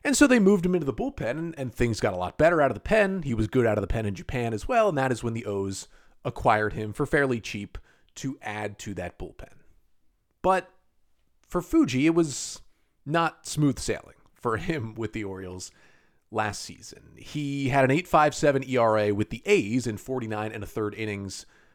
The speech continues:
before the trade. And then when the twenty-nine-year-old righty came over to the O's, he was better. Thirty appearances, twenty-nine and two-thirds innings, had a four point eight five E R A, twenty-five percent strikeout rate was good, better than league average.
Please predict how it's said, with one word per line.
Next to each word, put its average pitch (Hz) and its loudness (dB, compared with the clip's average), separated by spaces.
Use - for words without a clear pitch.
before 120 -6
the 98 -8
trade. 165 0
And 220 -2
then 220 6
when 214 6
the 196 2
twenty-nine-year-old 156 4
righty 120 0
came 120 -4
over 110 0
to - -4
the 113 -2
O's, 170 -2
he 349 0
was 311 2
better. - -4
Thirty 175 4
appearances, 151 0
twenty-nine 151 -2
and 139 -6
two-thirds 120 -6
innings, 123 -8
had 143 2
a 117 2
four 160 0
point 160 0
eight 135 -2
five 117 2
E 123 -2
R 98 -2
A, 143 -2
twenty-five 185 6
percent 143 2
strikeout 120 2
rate 120 -2
was 92 -12
good, 131 -4
better 107 -2
than 101 -6
league 95 -4
average. 165 2